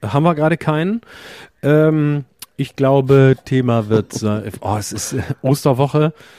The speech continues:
Ähm, ah, es wird, irgendjemand wird, wird, äh, am Nasenring durch die Manege gezogen. Irgendein Promi, der an Ostern irgendwie gegen das Brandenburger Tor gepinkelt hat oder so. Das ist meine Vorhersage. Bist noch da?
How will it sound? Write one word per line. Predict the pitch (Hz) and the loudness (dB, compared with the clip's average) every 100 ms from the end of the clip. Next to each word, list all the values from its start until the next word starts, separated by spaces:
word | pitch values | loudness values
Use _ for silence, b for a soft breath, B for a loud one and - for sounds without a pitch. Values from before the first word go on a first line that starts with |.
| B B B - | B B B -6
Ähm, | 110 107 107 | -2 -2 0
ah, | 113 | -2
es | 110 | 0
wird, | 131 - | 0 2
irgendjemand | 139 120 127 127 104 | 2 2 2 2 2
wird, | 117 - | -2 -2
wird, | 110 - - - | -4 -6 -12 -4
äh, | 110 104 104 | 0 2 0
am | 104 104 | -2 -2
Nasenring | 101 107 110 98 | 0 0 0 -2
durch | 101 | -2
die | 104 | -4
Manege | 95 92 92 | -2 -2 -2
gezogen. | 87 - 80 95 | -4 -4 -6 0
Irgendein | 135 123 104 | 2 2 0
Promi, | 92 117 104 | -2 0 0
der | 98 92 - B B B | 0 -2 -4 B B B
an | 104 | -4
Ostern | 113 110 - 107 | -4 -4 -4 -4
irgendwie | 104 101 92 | -4 -4 -4
gegen | 95 | -6
das | - | -4
Brandenburger | 98 98 90 87 | -4 -2 -2 -4
Tor | - 87 | -4 -4
gepinkelt | 82 80 76 76 | -4 -8 -10 -10
hat | 78 | -10
oder | 73 71 | -10 -10
so. | 73 71 | -10 -10
Das | 80 | -10
ist | 87 | -10
meine | 80 73 | -10 -10
Vorhersage. | 73 69 67 67 65 - _ _ _ _ _ _ _ _ _ 185 190 _ _ _ _ _ _ _ _ _ _ _ _ _ _ _ _ _ _ _ | -10 -12 -12 -14 -16 -20 _ _ _ _ _ _ _ _ _ _ _ _ _ _ _ _ _ _ _ _ _ _ _ _ _ _ _ _ _ _
Bist | - | -10
noch | 90 | -8
da? | 90 95 156 | -4 -2 -2